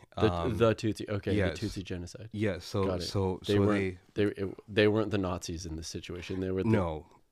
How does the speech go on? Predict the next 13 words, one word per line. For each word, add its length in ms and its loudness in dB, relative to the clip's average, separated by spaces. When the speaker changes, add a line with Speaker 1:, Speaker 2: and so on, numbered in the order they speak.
Speaker 2:
no. 300 0
So 140 -2
they, 240 2
they 180 -2
were 140 4
basically 440 -2
being 260 -4
killed. 480 -8
Um, 600 -4
and, 300 0
uh, 340 -2
yeah, 320 -4
yeah, 260 -4